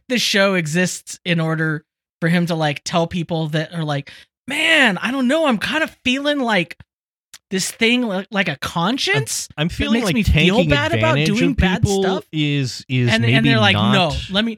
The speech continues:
Speaker 2: Yeah.
Speaker 1: let me tell you the first thing that you have to do is not give a fuck about anybody, okay?"
Speaker 2: Right.
Speaker 1: <laughs> Like,
Speaker 2: That's,
Speaker 1: that,
Speaker 2: Jesus
Speaker 1: that's
Speaker 2: said
Speaker 1: not
Speaker 2: that.
Speaker 1: your
Speaker 2: It's in the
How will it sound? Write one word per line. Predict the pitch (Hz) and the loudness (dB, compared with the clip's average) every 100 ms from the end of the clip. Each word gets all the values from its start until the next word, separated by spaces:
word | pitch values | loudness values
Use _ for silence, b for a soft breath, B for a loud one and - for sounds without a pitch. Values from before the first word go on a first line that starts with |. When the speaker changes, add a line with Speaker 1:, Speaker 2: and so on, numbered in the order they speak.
| B | B
Speaker 2:
Yeah. | 147 101 - - | -8 -8 -8 -6
Speaker 1:
let | 208 | -4
me | 262 | 0
tell | 294 | 0
you | 262 | 0
the | 190 | -2
first | - - 285 - | -4 -2 -2 -2
thing | - 254 | -2 -2
that | 214 | 0
you | 220 | 0
have | 214 196 | 0 -2
to | |
do | 202 208 180 | -4 -4 -4
is | 165 | -4
not | 147 170 180 185 196 226 | -2 0 2 2 0 -2
give | 214 196 | -6 -6
a | |
fuck | 185 - 170 - | -8 -8 -8 -4
about | 165 143 - _ | -4 -4 -8 _
anybody, | 220 233 175 135 120 123 | 0 2 0 -2 -8 -8
okay?" | 156 160 175 208 254 | -8 -4 -2 0 -2
Speaker 2:
Right. | 95 71 | -4 -10
Speaker 1:
<laughs> | - | -4
Like, | 220 208 - - - _ _ | -2 -2 -6 -12 -20 _ _
Speaker 2:
That's, | 131 143 | 0 2
Speaker 1:
that, | 220 226 | 4 2
Speaker 2:
Jesus | 160 208 202 | 2 2 2
Speaker 1:
that's | 208 | 4
Speaker 2:
said | 202 175 | 2 4
Speaker 1:
not | 233 | 2
Speaker 2:
that. | 220 | 2
Speaker 1:
your | 226 | 2
Speaker 2:
It's | 175 | 4
in | |
the | 156 | 4